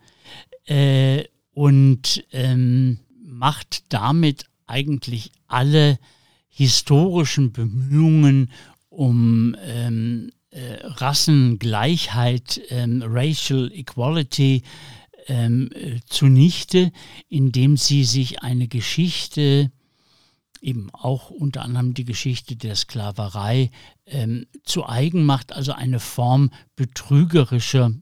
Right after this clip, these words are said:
Cultural Appropriation. Das allerdings, muss man sagen, ist auch ein Argument, was sich in der Gender-Debatte zeigt. Also die Leute, die, oder auch viele Feministinnen, ähm,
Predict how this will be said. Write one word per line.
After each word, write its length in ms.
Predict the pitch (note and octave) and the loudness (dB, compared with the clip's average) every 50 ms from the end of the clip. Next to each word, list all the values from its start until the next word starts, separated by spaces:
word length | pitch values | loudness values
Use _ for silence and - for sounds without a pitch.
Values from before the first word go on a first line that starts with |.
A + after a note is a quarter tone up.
| _ _ _ _ - - | _ _ _ _ -10 -6
Cultural 640 | G#2 G#2+ B2 C3+ - - - A#2+ A#2+ A#2+ A2+ - _ _ _ _ | -2 -2 -2 -2 -2 -2 -2 0 0 0 -2 -4 _ _ _ _
Appropriation. 1000 | - A2+ - - B2+ B2 - - B2+ B2 A#2+ A2+ G#2+ G#2 F#2+ - - F2 D#2 - _ _ - - - - - - | -16 -10 -4 -2 -2 -2 -2 -2 0 2 2 2 0 -2 -2 -4 -6 -6 -8 -12 _ _ -20 -20 -20 -20 -14 -6
Das 200 | - C#3 E3+ E3+ | -2 -2 -2 -2
allerdings, 500 | - - F#3 F#3+ F3 F3 F#3 F3 D3+ - | -2 -2 -2 -2 -2 0 -2 -2 0 0
muss 220 | E3 E3 D3+ - | 0 -2 -2 -2
man 120 | - D3+ C#3 | -2 -2 0
sagen, 320 | C3 C#3 C3 C#3+ C#3+ D3+ | 0 0 -2 -2 -2 -4
ist 220 | - B2+ B2 B2+ D#3+ | -6 -6 -8 -8 -6
auch 160 | C#3+ B2 A#2+ | -8 -8 -8
ein 160 | C3+ B2 A#2+ | -8 -8 -6
Argument, 480 | B2 B2 A#2+ A#2 A#2 B2 C3 C3+ A#2+ B2+ | -6 -2 -2 0 0 0 0 -2 -2 -4
was 180 | A#2+ A2 - | -6 -6 -4
sich 240 | - B2 G#2+ - - | -4 -6 -6 -8 -8
in 120 | - A#2+ | -8 -8
der 120 | A2 G2+ G2 | -8 -8 -6
Gender-Debatte 800 | - - A#2+ C#3+ F#3 G3 F#3+ D3+ E3 D#3+ D3 D3+ D3+ - - C#3+ - | -4 -2 0 0 0 0 -2 -4 -4 -6 -4 -4 -6 -6 -8 -8 -4
zeigt. 480 | - - C3 C3 C3 D3 C#3 - - | -2 -2 -2 -2 -4 -4 -6 -8 -12
Also 320 | - B2+ A#2 A#2 B2 A#2 - - - - - - - - - - _ _ - | -8 -6 -2 0 -2 -2 -2 -6 -16 -20 -20 -20 -20 -20 -20 -20 _ _ -4
die 520 | C#3 C3+ C3+ C#3 C#3 C3+ A#2+ A#2+ C#3 D3+ | 0 0 2 4 2 2 2 0 -2 -2
Leute, 520 | E3+ C3 C3+ B2+ C3+ C#3+ B2+ - C#3+ C#3 A#2+ | 0 0 0 2 0 0 0 0 -2 -2 -2
die, 460 | A#2 - C#3+ B2+ B2 B2+ B2+ C3+ C#3+ | -4 -6 -6 -4 -4 -2 -4 -4 -6
oder 300 | - - A#2+ A2 G#2 G#2+ | -8 -12 -16 -14 -14 -14
auch 380 | G#2 A2+ A2+ - - - - - | -14 -14 -16 -18 -20 -20 -20 -20
viele 340 | - - - - E3+ E3 D#3+ - | -20 -16 -10 -6 -6 -6 -4 -4
Feministinnen, 1000 | D#3 D3 C#3+ C#3 C#3 D#3 G3 G3 - - - - E3+ E3+ E3 D#3+ D#3+ D#3 C#3 _ - _ _ _ _ _ _ _ _ - | -2 0 0 2 2 0 0 0 -2 -4 -4 -2 0 0 2 2 0 -2 -4 _ -12 _ _ _ _ _ _ _ _ -8
ähm, 460 | D#3+ C#3 C#3 C3+ C3+ C#3+ D3+ - | -4 -2 -2 0 -2 -2 -4 -8